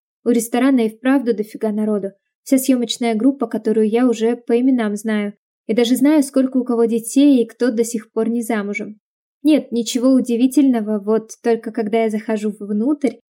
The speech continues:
я вижу рядом с барной стойкой Эльку и... с одной стороны, почему бы ей тут не быть? Она вроде как тоже причастна к фильму, с другой стороны, ну это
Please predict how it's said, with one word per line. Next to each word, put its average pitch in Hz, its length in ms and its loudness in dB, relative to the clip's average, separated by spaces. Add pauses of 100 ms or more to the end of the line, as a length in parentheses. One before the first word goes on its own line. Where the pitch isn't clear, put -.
(260)
я 240 180 2
вижу 269 220 4
рядом 226 320 2
с 214 100 -6
барной 220 320 0
стойкой 277 640 -4 (120)
Эльку 240 500 0
и... 214 720 0 (520)
с - 140 -10
одной 269 220 2
стороны, 269 500 0 (180)
почему 262 360 -2
бы 254 100 2
ей 233 320 0 (100)
тут 214 240 -12
не 226 120 0
быть? 196 260 -8 (720)
Она 311 340 2
вроде 226 340 0
как - 340 -4
тоже 277 200 2
причастна 269 640 0
к - 60 -16
фильму, 202 640 0
с - 100 -20
другой 220 260 2
стороны, 254 460 0
ну 220 280 -2
это 254 420 0